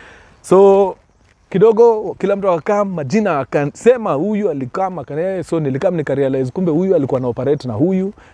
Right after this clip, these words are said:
na huyu, nini, nini, nini, majina zote chini.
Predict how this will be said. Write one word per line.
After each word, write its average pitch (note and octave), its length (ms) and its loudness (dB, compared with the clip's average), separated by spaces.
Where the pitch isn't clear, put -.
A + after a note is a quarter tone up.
na A2 60 -8
huyu, F3 360 -2
nini, E3 300 0
nini, D#3+ 280 0
nini, E3 280 0
majina C3+ 320 0
zote D#3+ 400 -2
chini. G#2 380 -6